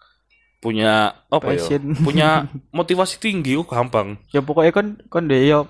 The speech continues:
Speaker 2: motivasi ambek duwe passion lah.
Speaker 1: Passion lek diciptakan lek jariku. Maksudnya apa ya?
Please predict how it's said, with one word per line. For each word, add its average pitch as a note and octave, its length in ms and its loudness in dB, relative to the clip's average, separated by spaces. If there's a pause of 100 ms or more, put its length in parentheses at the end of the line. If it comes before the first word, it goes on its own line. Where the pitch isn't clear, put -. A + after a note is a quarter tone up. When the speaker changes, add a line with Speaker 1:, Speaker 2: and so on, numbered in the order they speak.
(120)
Speaker 2:
motivasi D3+ 480 0
ambek D3+ 160 -2
duwe C#3 140 -4
passion D3+ 480 0
lah. D#3 200 -2 (1120)
Speaker 1:
Passion E3 320 0
lek D3 160 2
diciptakan A#2+ 460 -2
lek G2 100 -12
jariku. F2+ 460 -12
Maksudnya B2 400 -6 (1080)
apa G#2+ 220 -8
ya? F2 100 -12